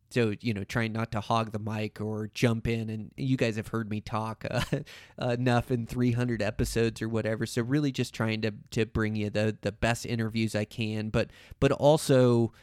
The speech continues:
you know, I want it to be authentic and, uh, and interactive. Like, I,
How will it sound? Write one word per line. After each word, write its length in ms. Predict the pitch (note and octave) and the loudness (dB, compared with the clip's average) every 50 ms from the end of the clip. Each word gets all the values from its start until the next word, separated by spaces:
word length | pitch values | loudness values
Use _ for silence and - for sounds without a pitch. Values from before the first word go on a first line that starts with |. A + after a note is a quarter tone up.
| _ _ | _ _
you 100 | - A#2+ | 0 2
know, 60 | A2+ A2+ | 2 2
I 60 | A#2+ | 2
want 240 | A#2 - C3 B2+ C3 | 2 2 2 2 0
it 60 | B2+ | -2
to 60 | B2 | -4
be 160 | A#2+ A#2+ A#2 A2+ | -4 0 0 2
authentic 720 | G#2 G#2+ - - - - A2 A2+ G#2+ G#2 - - - - _ | 0 0 -2 -4 -4 -2 -2 -2 -2 -4 -8 -12 -20 -14 _
and, 100 | - A2+ | -6 -4
uh, 200 | G#2+ G2+ G#2 - - - - - - | -4 -4 -6 -6 -10 -12 -20 -20 -18
and 160 | - - - - | -16 -16 -10 -4
interactive. 720 | C3 B2+ B2 A2+ A2 A2 A2 A2+ - - G#2+ - - - | -2 0 0 2 0 0 -2 -4 -4 -6 -8 -8 -8 -6
Like, 220 | G2+ G#2+ A2 G#2+ G#2+ | -6 -6 -6 -4 -4
I, 200 | A2+ A2+ A2 | -4 -2 -4